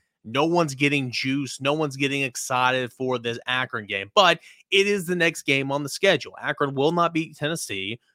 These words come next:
but you don't wanna go out there and just go through the motions and have a sloppy performance heading into Florida. So it needs to be sharp, clean, precision. Uh, this offense needs to get out there and score a whole lot of points. Defense needs to pitch close to a shutout. You need to create some turnovers,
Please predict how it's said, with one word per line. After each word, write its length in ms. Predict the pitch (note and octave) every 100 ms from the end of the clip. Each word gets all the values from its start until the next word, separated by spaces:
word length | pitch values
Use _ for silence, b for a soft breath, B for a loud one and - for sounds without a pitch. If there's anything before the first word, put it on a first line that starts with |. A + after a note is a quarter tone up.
| _ _ _
but 300 | C3+ C3+ -
you 80 | C3
don't 160 | D3
wanna 140 | D#3 C#3+
go 160 | C3+
out 160 | C#3 C3+
there 80 | C3+
and 80 | B2+
just 160 | A#2+
go 140 | B2+ B2+
through 120 | C3
the 100 | A#2+
motions 460 | A#2+ B2 - B2
and 80 | A2+
have 140 | A#2+ A#2
a 60 |
sloppy 380 | - A#2 A#2 B2
performance 600 | - A2+ D#3+ E3 C3+ C3
heading 240 | B2 A#2+
into 160 | A#2+ A#2
Florida. 400 | - F3+ C3+ G2+
So 160 | C3+ C#3+
it 20 |
needs 200 | E3 C#3+
to 40 |
be 140 | C3 A2+
sharp, 340 | - D3 E3+
clean, 500 | - D3 D3+ E3 E3 _ -
precision. 680 | A2 - D#3 D#3 E3 F#3 F#3+ b b b b
Uh, 240 | - G2+ G#2
this 180 | G2 -
offense 340 | B2 C3+ C3+ -
needs 120 | A#2+
to 40 |
get 100 | C3
out 120 | C3
there 120 | C3 B2
and 80 |
score 180 | - B2
a 60 | A#2+
whole 120 | B2
lot 140 | A#2+
of 100 | A#2
points. 280 | - D#3 E3
Defense 380 | - B2 B2+ A#2
needs 160 | B2 A2
to 60 |
pitch 240 | A#2 B2 -
close 260 | B2+ B2
to 140 | - G#2+
a 40 |
shutout. 500 | - C3+ D3 D3+ E3 b b b -
You 60 | A#2+
need 80 |
to 80 | A2
create 220 | - B2+
some 120 | A#2 G2
turnovers, 580 | C3+ C#3+ D3+ D#3 E3+